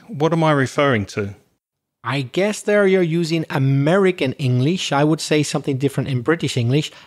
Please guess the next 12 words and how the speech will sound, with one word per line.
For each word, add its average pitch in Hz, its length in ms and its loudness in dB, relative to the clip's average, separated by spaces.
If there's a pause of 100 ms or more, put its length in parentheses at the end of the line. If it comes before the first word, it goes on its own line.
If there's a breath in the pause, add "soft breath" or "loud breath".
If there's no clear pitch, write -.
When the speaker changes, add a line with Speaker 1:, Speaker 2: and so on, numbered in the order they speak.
(140 loud breath)
Speaker 2:
A - 100 -2
fanny 196 440 0
pack 139 380 -4 (300 loud breath)
is 151 180 -2
a 151 80 0
very 180 420 -2
small 165 420 2
bag 127 500 -2 (380 soft breath)
worn 170 520 2 (100)
around 160 640 0
the 156 80 2
waist. - 600 -4